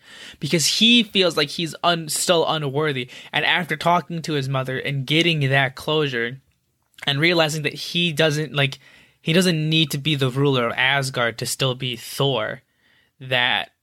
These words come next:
that's when he rea-, that, and that's when that satisf-, that satis-, uh, the, what's the word I'm looking for?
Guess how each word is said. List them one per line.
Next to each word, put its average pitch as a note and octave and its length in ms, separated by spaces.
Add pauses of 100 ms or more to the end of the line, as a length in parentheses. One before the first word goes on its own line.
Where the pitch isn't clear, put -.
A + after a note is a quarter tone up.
(760)
that's D#3+ 320
when E3+ 120
he D#3+ 160
rea-, D3+ 220
that, C#3+ 300
and D#3+ 120
that's E3 260
when D#3 340 (120)
that C3+ 480 (360)
satisf-, E3 760 (180)
that C#3+ 200
satis-, D#3 680
uh, B2+ 160
the, C3 440 (1000)
what's D3 160
the D#3 80
word D3 100
I'm C3 80
looking B2 220
for? - 240